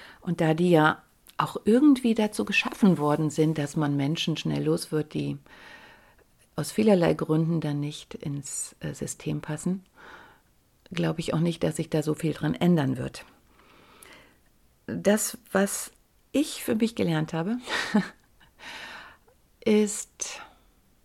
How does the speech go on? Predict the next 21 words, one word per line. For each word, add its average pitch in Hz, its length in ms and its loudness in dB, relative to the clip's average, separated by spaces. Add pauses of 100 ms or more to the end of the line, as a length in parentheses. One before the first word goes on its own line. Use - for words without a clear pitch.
(1120)
ja, 185 180 -2
und 165 120 -4
das 170 220 -4
zeigt - 380 -2
eigentlich 180 340 -4
auch 165 120 -6
meine 160 300 -4
neue 151 260 -8
Hündin, 180 360 -2
dazu - 260 -12
später, 214 480 -8 (1700)
wenn 185 260 4
dir 226 140 6
klar 175 420 -2
wird, - 400 -6 (1500)
dass - 320 -8
da - 200 -6
ein 147 180 -4
System 170 640 -4
ist, - 460 -10 (2500)
was 139 360 -6